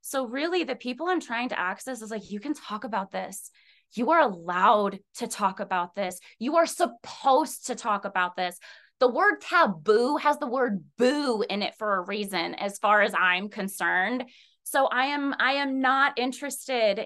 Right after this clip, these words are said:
in, in shying away from, from the fact that I was abused by my father and I was abused by this. And I want to reach those people. I, I had a woman when I performed the show in Minnesota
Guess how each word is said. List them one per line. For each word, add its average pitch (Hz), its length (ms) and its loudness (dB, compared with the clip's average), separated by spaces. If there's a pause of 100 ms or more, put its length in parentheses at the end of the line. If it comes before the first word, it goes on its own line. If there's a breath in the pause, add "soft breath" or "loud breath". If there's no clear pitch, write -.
in, 220 460 0 (400)
in 247 160 0
shying 247 580 0
away 208 600 2 (160)
from, 196 480 0 (260)
from 226 160 -4
the 214 80 -4
fact 214 420 -2
that 220 260 0 (100)
I 214 140 0
was 226 200 0
abused 196 540 -10
by 185 240 -2
my 196 160 -6
father 185 400 -4
and 190 160 -4
I 202 80 -2
was 202 200 -2
abused 190 380 -10
by 185 160 -6
this. 180 240 -6
And 208 140 -6
I 196 60 -2
want 226 220 -4
to 269 120 -8
reach 233 340 -10
those 208 220 -8
people. 202 580 -4 (480 loud breath)
I, 247 220 2
I 269 100 0
had 262 260 0
a 330 100 0
woman 247 360 -2
when 214 120 -2
I 202 120 0
performed 214 520 -4
the 202 160 -4
show 185 400 0
in 202 160 -6
Minnesota 196 720 -2